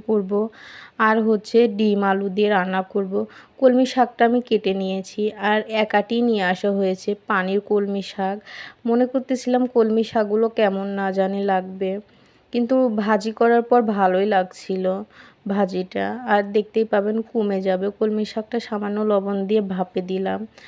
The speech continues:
আর পরে দেখতে পাবেন অনেকগুলো শাক মনে হচ্ছে, কিন্তু কমে যাবে। এক পাশে শাকটা সিদ্ধ হচ্ছে, আরেক পাশে ডিম রান্না করার জন্য ডিমটা ভেজে নিচ্ছি এপাশ ওপাশ করে। এখন ঢাকনাটা তুলে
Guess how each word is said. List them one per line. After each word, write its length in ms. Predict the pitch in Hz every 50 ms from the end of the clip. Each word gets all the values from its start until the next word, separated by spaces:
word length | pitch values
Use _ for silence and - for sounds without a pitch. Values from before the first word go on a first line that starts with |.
| - - - _
আর 100 | - 214
পরে 280 | 202 - - 208 214 214
দেখতে 300 | 208 214 220 208 - - 226
পাবেন 260 | 214 220 208 214 220 214
অনেকগুলো 440 | 214 214 220 233 220 - 240 240 247
শাক 280 | 240 - - 214 196 190 202
মনে 240 | 202 202 196 196 196
হচ্ছে, 420 | 190 196 190 190 - - - 202 202 220 233 - _ - - - - - _ _
কিন্তু 340 | - 226 220 214 196 - 220 214 214 208 196 208 -
কমে 280 | - 247 226 214 202 196
যাবে। 300 | 185 190 185 185 190 208 214 -
এক 160 | 202 202 208 - _
পাশে 240 | - 240 226 - 285 262
শাকটা 380 | - - 233 214 - - 254 240
সিদ্ধ 320 | - - 233 220 196 202
হচ্ছে, 300 | 220 220 226 226 220 - 226
আরেক 180 | 214 208 202 202 -
পাশে 200 | 226 220 - 233
ডিম 200 | 208 226 220 214 220
রান্না 240 | 226 226 233 233 226
করার 280 | - 240 233 233 233
জন্য 220 | 220 226 233 233 247
ডিমটা 360 | 240 208 214 196 190 185 - 202
ভেজে 320 | 208 208 196 185 - 185
নিচ্ছি 360 | 180 180 180 180 - - - 202 196
এপাশ 260 | 190 185 - 190 185 - -
ওপাশ 260 | 190 - 196 190 190 - - _ -
করে। 260 | 185 185 185 185 196 202 226 - _ _ _ _ _ _ _ _ _ _ _ _ _ _ - - - - - - -
এখন 260 | 269 254 262 285 277 285 269
ঢাকনাটা 480 | 240 247 233 220 - 226 226 226 240 240 233 - _
তুলে 340 | 233 220 220 214 214 208